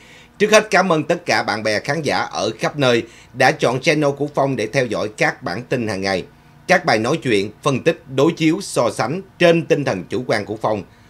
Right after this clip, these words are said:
cũng như là phần thảo luận của tất cả chúng ta sau mỗi một bản tin. Cảm ơn mọi người rất là nhiều. Và trong cái đề tài đầu tiên lúc nãy,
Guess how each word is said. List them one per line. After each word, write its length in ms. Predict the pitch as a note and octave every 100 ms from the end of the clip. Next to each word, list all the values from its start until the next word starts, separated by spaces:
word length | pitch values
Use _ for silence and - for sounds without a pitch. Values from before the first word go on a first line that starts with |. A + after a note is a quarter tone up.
| _ -
cũng 160 | D3
như 120 | D#3+
là 140 | C3+ G#2 -
phần 180 | A2 G2+
thảo 180 | G2 G#2+
luận 260 | C#3 G2 G2+
của 160 | G2+
tất 360 | G#2+ E3 D#3 -
cả 200 | F#2 - -
chúng 140 | C#3+
ta 260 | C#3 A2 F#2+ - _ _ -
sau 400 | - - D3+ D#3+
mỗi 340 | D3+ A2+ A#2
một 180 | C3 -
bản 160 | F2
tin. 220 | A#2 A#2 E2+ - _
Cảm 200 | B2+ C#3+
ơn 120 | B2
mọi 120 | F#2 F#2
người 260 | F#2 F2+ F#2+
rất 160 | B2
là 80 | A#2+
nhiều. 280 | F#2+ G2 E2 - - - - -
Và 160 | - B2
trong 180 | - D3+
cái 100 | F3
đề 120 | C#3+
tài 200 | B2 A#2+
đầu 180 | A#2 A#2 -
tiên 140 | C#3+
lúc 100 | D#3+
nãy, 260 | C3 A2